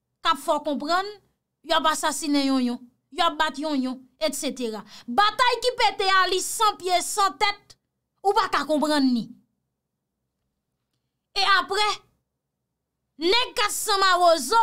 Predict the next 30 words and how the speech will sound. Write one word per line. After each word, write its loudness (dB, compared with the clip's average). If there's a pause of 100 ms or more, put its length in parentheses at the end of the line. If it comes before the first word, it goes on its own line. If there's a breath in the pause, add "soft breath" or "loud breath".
(220)
pral 2
di -2
w 0
konsa 0 (400 soft breath)
se -2
paske 2
nan 0
jou -4
pase 2 (140)
yo, 6 (400 loud breath)
ebyen 0 (120)
chen -2
mechan 0
te 2
touye -6
yon -2
pakèt -2
sòlda 0
pou -8
yo 4 (260 loud breath)
fòk 0
yo 4
tire -2
revanj. -6 (1300)
Kisa -2
k -20
fè -2
jounen -4
jodi -6
a -4